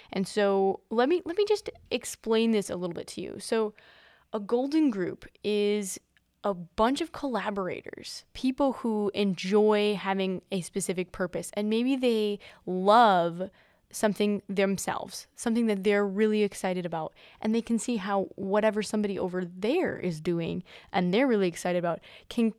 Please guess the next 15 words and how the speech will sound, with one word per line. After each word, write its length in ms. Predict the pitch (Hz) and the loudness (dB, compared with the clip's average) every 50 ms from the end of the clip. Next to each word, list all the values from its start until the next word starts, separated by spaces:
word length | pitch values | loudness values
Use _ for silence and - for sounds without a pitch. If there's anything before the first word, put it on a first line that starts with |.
| _ | _
potentially 480 | - 240 226 202 254 294 - - 269 220 | -6 -4 -2 -2 -2 -4 -2 0 -2 -2
complement 540 | - - 202 196 190 - 202 196 190 180 - | -2 -2 -2 -4 -2 -2 -4 -4 -2 -2 -4
a 120 | - - 180 | -4 -4 -2
little 260 | 190 202 208 214 202 | -2 0 0 0 0
bit 160 | 202 196 190 | 0 0 -2
of 100 | 185 170 | -2 -2
what 160 | 175 160 - | -4 -6 -4
they're 160 | 156 170 165 | -4 -4 -6
passionate 520 | 170 - 175 - 156 - - - - - - | -6 -8 -10 -12 -10 -10 -10 -10 -8 -8 -8
about, 260 | - - - - - _ - - - - | -6 -4 -6 -6 -8 _ -20 -20 -8 -2
where 140 | - 240 233 | 0 2 4
nobody 580 | 233 240 254 277 269 302 302 294 269 240 - - | 6 6 6 6 4 4 2 0 0 -2 -6 -8
necessarily 680 | - 226 233 214 - 247 - - 226 220 220 214 208 175 | -6 -6 -4 -4 -6 -8 -6 -4 -4 -2 -2 -2 -2 -4
has 500 | - - - 185 190 196 190 - - - | -6 -8 -10 -10 -8 -8 -10 -12 -14 -12
to 400 | - - 202 190 180 175 170 | -8 -6 -4 -2 -2 -2 -4